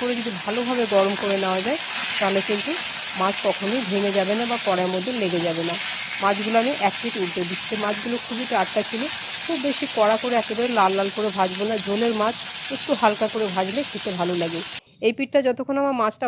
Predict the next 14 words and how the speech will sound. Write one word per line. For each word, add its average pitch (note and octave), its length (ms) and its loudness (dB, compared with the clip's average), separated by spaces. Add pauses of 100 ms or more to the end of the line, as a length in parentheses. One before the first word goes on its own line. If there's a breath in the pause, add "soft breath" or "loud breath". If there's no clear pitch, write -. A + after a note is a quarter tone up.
ভাজা G#3+ 280 2
হচ্ছে, A3+ 220 -4
আমি A#3+ 160 0
একটা A3 240 -4
মশলা F#3+ 400 -2
করছি। F3+ 220 -6 (100)
মশলা G3+ 320 -2
বলতে A#3 180 -4
কিছুই B3 420 -6
না, D4 60 -4 (600 loud breath)
একটা G#3+ 260 -2 (100)
ছোট A#3+ 160 -4 (140)
পেঁয়াজের A#3+ 420 0 (320)
অর্ধেকটা G#3+ 460 0